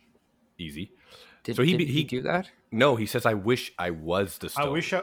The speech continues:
Speaker 3: yeah, I wish
Speaker 1: which
Speaker 3: to be the
Speaker 1: literally
Speaker 3: stone.
Speaker 1: would make him into a stone. I
Speaker 2: Okay.
Speaker 1: wish to be the stone.
Speaker 2: My
Speaker 3: Yeah,
Speaker 2: only other
Speaker 3: it's
Speaker 2: question there is, we know the stone is gonna monkey paw him. So what is his, if he's gonna make these wishes subsequently, what are his penalties as
Speaker 1: So
Speaker 2: he does
Speaker 1: we'll get,
Speaker 2: this?
Speaker 1: we'll get to that.
Speaker 2: Okay.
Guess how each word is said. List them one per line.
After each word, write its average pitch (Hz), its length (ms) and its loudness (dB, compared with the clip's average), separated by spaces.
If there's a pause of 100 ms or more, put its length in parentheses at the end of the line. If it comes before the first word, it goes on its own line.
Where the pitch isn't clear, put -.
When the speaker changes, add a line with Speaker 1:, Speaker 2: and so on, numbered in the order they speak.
(140)
Speaker 3:
yeah, 131 300 -4
I 139 120 4
wish 151 160 2
Speaker 1:
which - 80 -4
Speaker 3:
to 165 80 -2
be - 100 0
the - 20 4
Speaker 1:
literally 113 340 6
Speaker 3:
stone. 104 60 4
Speaker 1:
would 95 100 2
make 101 200 4
him 98 100 2
into 95 260 -2
a 85 60 0
stone. 85 580 -2
I 113 60 4
Speaker 2:
Okay. 113 120 6
Speaker 1:
wish 120 80 2
to - 100 -4
be 104 300 -2
the 90 140 -4
stone. 76 360 -10 (460)
Speaker 2:
My 135 120 4
Speaker 3:
Yeah, 143 60 4
Speaker 2:
only 160 160 4
other 160 80 2
Speaker 3:
it's - 80 -2
Speaker 2:
question 139 320 4
there 120 180 2
is, 113 240 -2 (120)
we 131 180 -4
know 135 160 2
the 139 100 0
stone 131 280 2
is 117 100 -4
gonna 120 220 -4
monkey 113 340 -4
paw 104 220 2
him. 95 340 -4
So - 180 -4
what 117 400 0
is 113 260 -6
his, 104 420 -4 (500)
if 131 100 -4
he's 143 140 2
gonna 156 140 2
make 135 180 -2
these 123 180 -2
wishes 120 400 -2
subsequently, 139 560 -4
what 117 220 -4
are 110 180 -2
his 104 300 -4 (140)
penalties 98 480 -6
as 76 80 -6
Speaker 1:
So 90 140 -4
Speaker 2:
he 92 40 -12
does - 120 -8
Speaker 1:
we'll 92 100 0
get, 95 180 0
Speaker 2:
this? - 60 -12
Speaker 1:
we'll 92 220 2
get 95 260 0
to 131 140 2
that. 73 360 -8
Speaker 2:
Okay. 78 200 -4